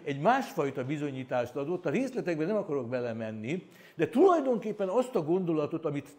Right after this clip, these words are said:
terrorista módszerrel is el lehet mesélni, hogy mi alatt ugye víz alából tesszük az összes medencét, és nézzük, hogy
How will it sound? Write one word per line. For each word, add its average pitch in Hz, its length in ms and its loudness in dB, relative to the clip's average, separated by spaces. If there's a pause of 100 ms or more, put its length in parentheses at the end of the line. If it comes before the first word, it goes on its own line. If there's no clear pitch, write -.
(240)
terrorista 123 480 2
módszerrel 127 460 -2
is 120 100 -6
el 135 160 0
lehet 127 260 0
mesélni, 135 640 -4 (180)
hogy 151 180 0
mi 269 140 4
alatt 190 340 6
ugye 151 180 -2
víz 170 300 0
alából 139 540 2
tesszük 120 460 -4
az 113 200 2 (300)
összes 170 600 2 (400)
medencét, 113 840 0 (220)
és 139 260 -2 (140)
nézzük, 180 600 2
hogy 151 220 -4